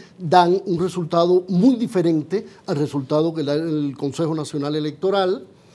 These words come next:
una victoria... Tampoco podríamos decir que holgada, lo que significa en una primera lectura que electoralmente hay una polarización en preferencias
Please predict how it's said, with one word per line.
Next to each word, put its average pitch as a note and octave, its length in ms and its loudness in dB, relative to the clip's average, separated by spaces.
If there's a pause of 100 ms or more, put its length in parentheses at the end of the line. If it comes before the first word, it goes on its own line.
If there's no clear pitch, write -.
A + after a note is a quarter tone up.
(220)
una D3 160 -2
victoria... D#3 840 0 (180)
Tampoco D#3+ 360 -2
podríamos D#3+ 460 0
decir D#3 320 -6
que F3 80 0
holgada, F#3 640 6 (240)
lo E3 160 0
que D3 100 -4
significa D3+ 800 -2
en D#3+ 100 4
una D#3 200 2
primera D#3+ 340 -2
lectura G3+ 560 -2 (300)
que F3+ 100 4
electoralmente F#3 1400 2 (120)
hay F3+ 240 2
una F#3 260 -2
polarización D#3 1000 -2
en D#3 100 0
preferencias D3 920 -4